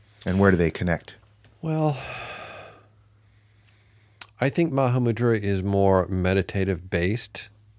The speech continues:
Speaker 2: so it's more experiential. I think it's more heart-based as far as compassion.
Speaker 1: Mm-hmm.
Speaker 2: Dzogchen, uh, was brought into the, uh, Gelugpa, uh, sect of Tibetan Buddhism, which is the, uh, Dalai Lama's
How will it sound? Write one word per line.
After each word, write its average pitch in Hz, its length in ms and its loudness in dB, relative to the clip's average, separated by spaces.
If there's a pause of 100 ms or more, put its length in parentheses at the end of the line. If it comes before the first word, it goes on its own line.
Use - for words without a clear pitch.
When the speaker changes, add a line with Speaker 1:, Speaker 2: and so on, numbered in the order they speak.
Speaker 2:
so 95 280 -4
it's 90 180 -4
more 92 180 0
experiential. 87 800 -4 (800)
I 85 60 -8
think 87 260 -4
it's 90 260 -6
more 90 300 -2
heart-based 87 640 -4
as 85 80 -8
far 82 380 -8
as 82 280 -8
compassion. 87 720 -6 (180)
Speaker 1:
Mm-hmm. 80 280 -14 (260)
Speaker 2:
Dzogchen, 107 800 2
uh, 90 400 -2
was 85 500 -2
brought 90 480 2
into 87 640 -4
the, 87 420 -2
uh, 87 180 2
Gelugpa, 85 640 0 (760)
uh, 82 240 -4
sect - 340 -4
of 82 140 -8 (280)
Tibetan 82 320 -4
Buddhism, 82 440 -8
which 85 300 -6
is 85 380 -4
the, 80 440 -4
uh, 80 300 -4
Dalai 82 280 2
Lama's 78 580 -4